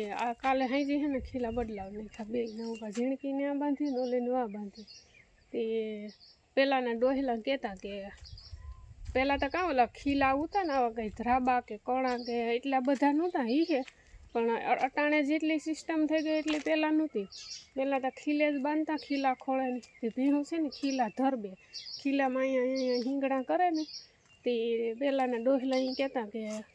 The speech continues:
ખીલા ધરબે ને તો ભીહું વધે. તે માં, હું કાયમ આણે ખિસકા ને ટીનુંને.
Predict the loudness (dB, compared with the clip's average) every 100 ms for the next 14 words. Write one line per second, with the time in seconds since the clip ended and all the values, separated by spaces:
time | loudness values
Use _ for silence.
0 | -10 -2 2 2 4 2 2 2 -2 -2
1 | -4 0 0 0 -2 0 0 -2 -10 _
2 | _ -20 -20 _ _ 0 2 4 2 2
3 | 0 2 0 0 2 2 2 0 0 -2
4 | -2 -4 -2 -2 0 0 -2 -2 0 0
5 | -2